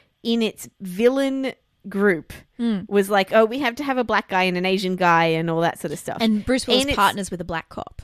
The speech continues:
Speaker 1: Right.
Speaker 2: Yeah.
Speaker 1: And there's also the Asian guy in <laughs> that group, right? The good
Speaker 2: Right.
Speaker 1: guys group. So, like,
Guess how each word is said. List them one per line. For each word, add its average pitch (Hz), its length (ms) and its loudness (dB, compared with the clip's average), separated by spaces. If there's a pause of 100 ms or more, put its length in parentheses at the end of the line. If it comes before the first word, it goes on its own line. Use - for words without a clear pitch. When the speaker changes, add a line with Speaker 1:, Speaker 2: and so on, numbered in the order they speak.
(160)
Speaker 1:
Right. 254 340 2
Speaker 2:
Yeah. 180 140 -6 (240)
Speaker 1:
And 220 400 -2 (160)
there's 220 240 0
also 214 380 0
the 190 180 -4
Asian 202 320 2
guy 180 460 4
in 202 220 0
<laughs> - 200 2
that - 220 -6
group, 180 340 -8
right? 180 260 -2
The 202 80 -4
good 226 120 2
Speaker 2:
Right. 220 180 6
Speaker 1:
guys 143 220 -6
group. - 280 -12 (280)
So, 254 240 2
like, 233 340 0